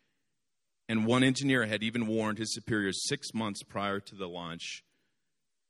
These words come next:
that if this issue was unaddressed, the result could be a catastrophe of the highest order, quote, "a catastrophe of the highest order, the loss of human life," end quote. The engineers from Morton Thiokol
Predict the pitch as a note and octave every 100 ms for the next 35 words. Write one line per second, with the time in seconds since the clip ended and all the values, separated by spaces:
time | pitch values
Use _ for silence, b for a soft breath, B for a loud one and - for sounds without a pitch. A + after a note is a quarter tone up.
0 | _ _ A2 G#2+ A2+ - A2+ - - A#2
1 | - A2 G2+ G2 - G#2+ G2+ G2 F#2+ F2+
2 | - G2 G#2+ F#2 G#2 G#2+ - G#2 F2+ F2+
3 | _ _ G#2+ - A2+ A#2 - A2 - A#2
4 | - F#2+ F#2 - A2 A#2+ C3 C3 A#2 F#2+
5 | F#2 F#2+ - G2 F2+ - - - - G#2+
6 | A2 - G#2+ F#2+ F2+ G#2+ A2 A#2 A2 F#2+
7 | F#2 E2+ b b b _ G2+ G2 G2 G2
8 | - - - - F2+ G#2 G#2 F#2 F#2 E2+
9 | F#2 - G2 - G2 F2 - _ _ _
10 | _ _ _ _ _ _ _ _ _ _
11 | G2+ A#2 - C3 D#3+ D3+ D#3 C3+ C3+ -
12 | A2 G#2+ A#2+ C3+ C3 A2+ G#2 G2+ G#2+ F#2+